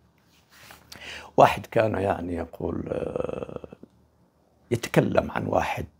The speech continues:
رجل من آل البيت، صدقوا ما صدقوا ما لنا شغل، ممكن صدق يمكن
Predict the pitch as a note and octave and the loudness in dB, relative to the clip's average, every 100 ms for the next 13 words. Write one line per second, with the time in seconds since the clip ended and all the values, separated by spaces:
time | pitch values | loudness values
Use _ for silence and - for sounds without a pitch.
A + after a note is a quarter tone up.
0 | - G#2 G2 C3 C#3+ A#3+ A#2+ - - - | 0 4 4 2 -4 -4 -4 0 0 0
1 | D#2 - - - - - _ _ _ _ | -4 -8 -12 -20 -20 -20 _ _ _ _
2 | _ _ _ _ _ _ _ _ _ - | _ _ _ _ _ _ _ _ _ -16
3 | - - - - - F3+ F3 D#3 C#3 B2 | -12 -12 -6 6 10 12 10 8 6 6
4 | D#3+ D#3 - C3+ - A#2 - - - - | 4 4 2 0 0 -4 -6 -8 -12 -16
5 | _ _ _ _ _ _ _ - - - | _ _ _ _ _ _ _ 4 4 6
6 | G#2+ - - - - - - | 2 6 4 4 -4 -2 -2